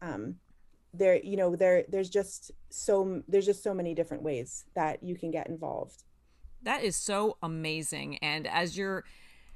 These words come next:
Speaker 2: as you're sharing that, I'm thinking about the fact that when a foster family gets the phone call, right, they don't know boy, girl, they don't know
Speaker 1: Right.
Speaker 2: three kids, one kid,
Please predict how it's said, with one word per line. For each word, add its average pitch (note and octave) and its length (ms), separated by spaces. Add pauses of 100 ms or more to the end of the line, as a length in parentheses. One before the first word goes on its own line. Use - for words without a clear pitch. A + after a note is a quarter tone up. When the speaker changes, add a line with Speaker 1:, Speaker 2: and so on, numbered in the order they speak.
Speaker 2:
as G#3 120
you're A3+ 80
sharing B3 360
that, A3 220
I'm A3+ 220
thinking G#3 520
about F3+ 480
the F#3 100
fact F3+ 460
that F3 260
when F3 400
a E3+ 260
foster F3+ 320
family E3 340
gets E3 200
the E3 100
phone D#3+ 280
call, C#3+ 300
right, D3 220
they D#3 140
don't A3 220
know G#3 460
boy, F3 340
girl, B3+ 560
they A3+ 100
don't G#3+ 160
know F#3 80
Speaker 1:
Right. E3+ 200
Speaker 2:
three A#3+ 180
kids, A#3 360
one A3 240
kid, G#3+ 460